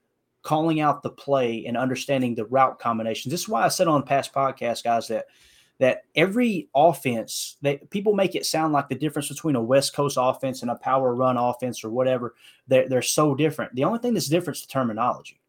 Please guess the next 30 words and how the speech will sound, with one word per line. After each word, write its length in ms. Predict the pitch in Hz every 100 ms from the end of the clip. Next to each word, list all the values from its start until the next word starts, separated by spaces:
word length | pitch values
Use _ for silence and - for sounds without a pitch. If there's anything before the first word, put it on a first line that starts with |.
| _ _
right? 200 | 113 117 -
That's 160 | 123 -
all 280 | 151 156
it 100 | 139
is. 280 | 135 - - - - _ 131
The, 180 | 156
everybody's 500 | 185 240 226 202 156
running 280 | 143 165 143
the 80 | 127
same 320 | - 143 131
route 320 | 113 131 -
combinations. 640 | 120 110 107 107 101 - 104
Everybody 400 | 123 143 147 156
runs 280 | 147 156 147
the 80 | 143
same 260 | 156 151
route 300 | 143 156 147
tree. 340 | - 180 143 107
If 100 | 123
you 60 |
don't 180 | 139 135
know 100 | 143
what 100 | 139
the 80 | 135
route 260 | 151 -
tree 260 | - 127 120
is, 140 | 120
there's 220 | 117 107 123
nine 340 | 127 147 151
routes 460 | 151 139 - -